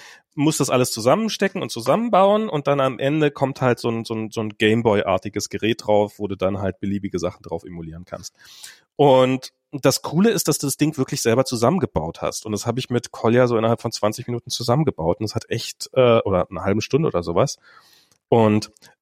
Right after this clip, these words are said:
ich war fast ein bisschen enttäuscht, dass es so schnell war, weil, äh, ein bisschen länger wäre vielleicht ganz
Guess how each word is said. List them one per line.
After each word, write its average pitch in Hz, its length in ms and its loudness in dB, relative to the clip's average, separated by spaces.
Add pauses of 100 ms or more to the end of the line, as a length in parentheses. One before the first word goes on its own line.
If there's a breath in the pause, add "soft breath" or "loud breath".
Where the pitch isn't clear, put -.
(160)
ich - 140 -10
war 120 140 4
fast 139 200 2
ein 139 40 -6
bisschen 127 180 0
enttäuscht, 123 400 0
dass 107 80 0
es 101 140 -4
so 104 180 -4
schnell 175 300 0
war, 180 340 2
weil, 110 520 0
äh, 120 40 -8
ein 107 220 -4
bisschen 113 260 -6
länger 113 220 0
wäre 117 100 0
vielleicht 113 220 -4
ganz 107 160 -8